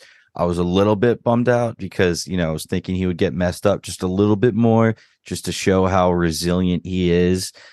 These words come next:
You know, he's not just hiding and running away. Uh, this was, like, kind of a big turning point for him. He's willing to fight this time because, you know, he w-, wants to fight for his friends. So he did stand up and fight, which was great. Um, but I was hoping that,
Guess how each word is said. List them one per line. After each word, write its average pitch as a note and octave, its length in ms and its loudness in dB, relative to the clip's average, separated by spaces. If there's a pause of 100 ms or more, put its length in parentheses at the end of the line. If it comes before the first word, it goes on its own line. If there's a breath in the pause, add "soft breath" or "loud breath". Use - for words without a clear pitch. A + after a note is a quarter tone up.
You F2+ 120 -2
know, E2 80 2
he's F2+ 200 0
not F#2 180 2
just - 220 -6
hiding F2+ 320 0
and F2+ 120 0
running F2 200 0
away. F2+ 560 2
Uh, B1+ 200 -6
this E2+ 200 -6
was, D#2+ 140 -4
like, B1 160 -8
kind F2 180 -2
of D#2 80 -2
a D#2 40 -6
big E2 220 -4
turning F#2 280 0
point E2+ 220 -2
for E2+ 100 -4
him. E2+ 200 0
He's F2 260 -4
willing E2+ 360 0
to F2 80 -10
fight F2+ 360 -2
this D#2+ 200 -4
time D#2+ 400 -2 (340 loud breath)
because, D#2+ 560 -2
you F2+ 160 -4
know, D#2 140 -2
he E2+ 340 -4
w-, E2+ 220 -6 (240)
wants F#2 280 -2
to - 60 -12
fight F2 240 -2
for F2 120 -4
his D#2+ 100 -4
friends. D3+ 500 0 (360 loud breath)
So E2+ 460 0 (300)
he G2 180 -4
did C3+ 220 2
stand G#2+ 320 2
up G2 160 2
and D#2+ 140 -6
fight, F2 300 2
which D2 200 -8
was C2+ 100 -12
great. D#2 400 -2 (460)
Um, C2 220 -12 (160)
but F2 260 -2
I F2+ 120 -2
was E2+ 140 -6
hoping F2+ 540 -2
that, D#2 200 -8